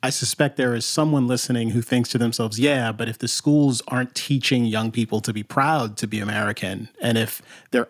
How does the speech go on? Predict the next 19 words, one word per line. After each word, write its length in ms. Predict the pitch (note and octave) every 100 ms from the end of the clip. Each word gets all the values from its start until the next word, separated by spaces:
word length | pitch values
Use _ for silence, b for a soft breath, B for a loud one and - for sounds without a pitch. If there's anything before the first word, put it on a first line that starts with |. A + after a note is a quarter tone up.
| -
actively 840 | C#3 - D#3 A#2 A#2 A2+ G#2 G#2 b b b
encouraging 640 | C3 A#2+ C3+ C3 A#2 A#2+ A#2
them 220 | A2 A2
to 120 | A#2+
be 140 | A2+
skeptical 1000 | G#2 - - B2+ - C#3 A#2+ A2 G#2 G#2 B B B
of 240 | B2+ A#2 A2
the 100 | A#2+
American 460 | A#2 B2 A2+ A#2+
project 800 | A2 - C3 A#2 A#2+ A2 G#2 -
and 80 | A2+
to 80 | A2
believe 320 | A2+ A#2 G#2+
that 100 | A2+
America 460 | A2+ A#2 A2+ - F#2+
is 220 | A2 -
kind 100 | C3+
of 220 | G#2 A2
built 400 | C#3+ D3 A2 -